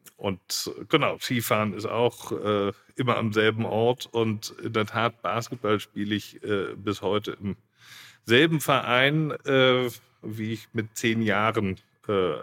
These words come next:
eingetreten bin beim M T S V Schwabing. Ähm, und, äh, da mittlerweile natürlich nur noch im Freizeitbasketball nennt sich das, also es ist keine Mannschaft mehr, es ist mehr so ein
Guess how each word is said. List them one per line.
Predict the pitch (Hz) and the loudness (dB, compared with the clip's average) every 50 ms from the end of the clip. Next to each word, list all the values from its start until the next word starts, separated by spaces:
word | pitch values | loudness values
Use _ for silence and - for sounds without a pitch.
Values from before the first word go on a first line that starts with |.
| - - | -8 -8
eingetreten | 85 92 107 104 101 98 - - 123 117 95 - - 87 | -6 -4 -4 -4 -4 -4 -4 -2 -2 -2 -2 -2 -6 -8
bin | 85 98 104 | -8 -6 -4
beim | 92 98 90 85 | -4 -4 -4 -6
M | 76 - 104 101 | -6 -8 -8 -6
T | - 107 | -4 -4
S | 101 92 | -4 -4
V | - - 107 110 | -4 -4 -4 -4
Schwabing. | - - - 76 78 104 113 123 117 113 107 - _ _ - - - - - - - - - - _ _ _ _ | -4 -4 -4 -4 -4 -2 -2 -2 -2 -2 -4 -6 _ _ -20 -20 -20 -20 -20 -20 -20 -20 -20 -20 _ _ _ _
Ähm, | - 110 107 104 104 104 101 98 98 95 95 92 92 78 80 - - - _ _ _ _ _ - | 2 4 4 6 6 6 4 2 -2 -4 -4 -6 -6 -8 -10 -14 -20 -20 _ _ _ _ _ -4
und, | - 107 101 101 101 101 98 90 - - - - - - | -2 0 2 2 2 2 0 -4 -6 -8 -10 -10 -10 -4
äh, | - 107 98 95 95 95 95 92 92 90 90 90 - | 0 2 4 4 4 4 4 2 0 -2 -6 -6 -2
da | - 87 87 90 92 87 - | -2 0 2 0 0 -2 -2
mittlerweile | 101 98 95 - - 92 87 90 90 92 92 87 | -4 -4 -4 -2 -2 -2 0 0 0 -2 -2 -4
natürlich | 92 90 85 - 95 87 - | -6 -6 -6 -6 -6 -6 -4
nur | 98 92 90 | -4 -4 -4
noch | 90 87 | -4 -4
im | - - 87 90 - | -6 -8 -10 -10 -10
Freizeitbasketball | - - - - - 98 107 110 107 - - 87 85 - _ - 80 85 87 - - - - - 87 82 85 | -10 -10 -8 0 2 4 4 4 2 -2 -2 -2 -2 -4 _ -4 -2 -2 -2 -4 -6 -6 -4 -2 -2 -2 -2
nennt | 90 90 85 82 | -4 -4 -6 -6
sich | - 78 - | -10 -12 -8
das, | - 95 82 - | -6 -6 -6 -6
also | 82 82 80 | -8 -12 -12
es | 76 - | -12 -16
ist | - | -14
keine | - - 87 82 85 | -10 -8 -8 -6 -6
Mannschaft | 80 78 85 85 - 78 - - - | -6 -6 -6 -6 -8 -8 -8 -10 -10
mehr, | 78 62 57 | -10 -10 -10
es | 60 - - | -12 -16 -20
ist | - - - | -20 -14 -10
mehr | 113 92 80 | -8 -8 -8
so | 76 - - | -8 -8 -12
ein | - - | -12 -14